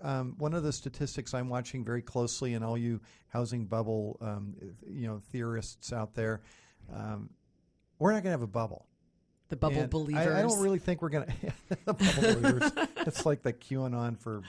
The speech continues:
Speaker 1: housing.
Speaker 2: Right, yeah.
Speaker 1: Um, no.
Speaker 2: <laughs> The BAnon. <laughs>
Speaker 1: Well, <laughs> the BAnon. There's, there's a,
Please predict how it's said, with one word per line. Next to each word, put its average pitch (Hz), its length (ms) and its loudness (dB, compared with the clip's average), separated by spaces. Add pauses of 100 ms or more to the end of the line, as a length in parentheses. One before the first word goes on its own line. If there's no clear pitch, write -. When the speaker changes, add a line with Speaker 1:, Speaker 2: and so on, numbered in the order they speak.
(260)
Speaker 1:
housing. 123 260 -2
Speaker 2:
Right, - 260 4
yeah. 226 260 4
Speaker 1:
Um, 127 280 6 (420)
no. 175 320 4 (100)
Speaker 2:
<laughs> - 100 -14
The 196 100 4
BAnon. 156 800 2
<laughs> 269 220 2
Speaker 1:
Well, 311 280 6 (280)
<laughs> 185 240 2
the 180 180 4
BAnon. 143 380 -2 (400)
There's, 165 300 2
there's 165 280 0
a, 117 260 4